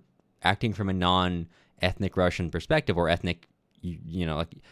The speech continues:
European ethnicity. And that there's a lot of stories there which we have, uh, I have not read, and I think would be really fascinating to dive more into. And I, that's why, part of the reason why I loved reading Zuleika so much.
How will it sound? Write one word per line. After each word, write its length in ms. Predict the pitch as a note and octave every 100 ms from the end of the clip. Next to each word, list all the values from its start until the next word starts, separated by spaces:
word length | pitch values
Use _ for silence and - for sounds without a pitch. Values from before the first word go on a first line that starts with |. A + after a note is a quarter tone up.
| _
European 720 | G2+ A2 G#2+ - A2+ F#2+ F2 E2
ethnicity. 680 | F2 A2 A#2+ G#2 D#2+ C#2 C2+ _ _ _ _ _ _ _ _ - -
And 140 | B2
that 140 | C#3+ B2
there's 180 | D#3 C#3
a 80 |
lot 120 | C3+ D#3
of 60 |
stories 240 | - G3 B2+
there 140 | A2
which 200 | G#2 -
we 120 | A#2
have, 100 | A#2 G#2+ _ - - _
uh, 340 | - D2+ C#2+ B1+ -
I 200 | F#2+ A#2+
have 120 | D#3+
not 260 | F#2 D2 C2+
read, 260 | D2 E2+
and 220 | F2+ E2
I 160 | C#2+ D#2
think 180 | E2+ E2
would 80 | F2
be 100 | F2
really 160 | F2+
fascinating 560 | E2+ E2+ E2+ F2+ E2 D#2+
to 60 |
dive 240 | E2 D#2+ D#2+
more 320 | E2 E2 E2
into. 280 | F2+ - D#2+
And 80 | C2
I, 200 | C2+ A#1+
that's 200 | D#2+ -
why, 100 | E2+
part 160 | F#2+
of 40 | F2
the 40 |
reason 160 | E2+ E2+
why 80 |
I 20 | E2
loved 300 | F#2+ F#2+ - _
reading 200 | F#2 A2+
Zuleika 400 | E2 E2 F#2 G2+
so 120 | - B1+
much. 260 | C#2 -